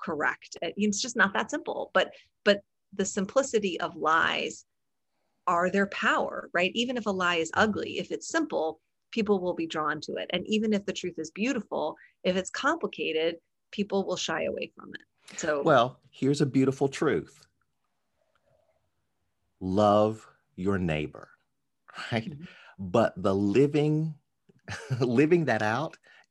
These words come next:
Speaker 2: it's complicated.
Speaker 1: Right. But if somebody says to you, "Okay, here are seven things to do and seven
Speaker 2: <laughs>
Speaker 1: things never to do, and that's how you love your neighbor," well, that's simple. <laughs> And
Speaker 2: Yeah.
Speaker 1: you're like, "Okay, well, at least I can attempt that,"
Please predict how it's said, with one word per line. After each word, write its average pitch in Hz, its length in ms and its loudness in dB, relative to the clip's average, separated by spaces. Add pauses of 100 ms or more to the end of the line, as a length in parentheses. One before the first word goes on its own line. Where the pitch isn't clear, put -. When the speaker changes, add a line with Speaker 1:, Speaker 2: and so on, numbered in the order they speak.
(120)
Speaker 2:
it's - 280 0
complicated. - 1000 -6 (280)
Speaker 1:
Right. - 140 -8
But 208 140 2
if 208 80 -8
somebody 262 280 2
says 202 400 2
to 208 80 -6
you, 175 280 -4 (180)
"Okay, 208 180 4
here 226 220 4
are 175 100 4
seven 262 540 0
things 196 400 0
to 226 220 -2
do 226 280 -2 (220)
and 190 160 0
seven 190 380 2
Speaker 2:
<laughs> - 60 -6
Speaker 1:
things 180 300 0
never 247 460 6
to 175 100 0
do, 151 300 -2 (220)
and 175 200 -2
that's 214 320 4
how 214 100 4
you 185 140 4
love 170 200 0
your 170 80 -4
neighbor," 226 440 4 (200)
well, 269 160 4
that's 330 400 4
simple. - 460 -2
<laughs> - 40 -2
And 247 180 0
Speaker 2:
Yeah. - 100 6
Speaker 1:
you're 240 60 4
like, 226 300 4
"Okay, 415 280 0
well, 190 220 4
at 226 120 6
least 294 240 0
I 277 100 4
can 254 220 -4
attempt 339 520 -4
that," - 140 -2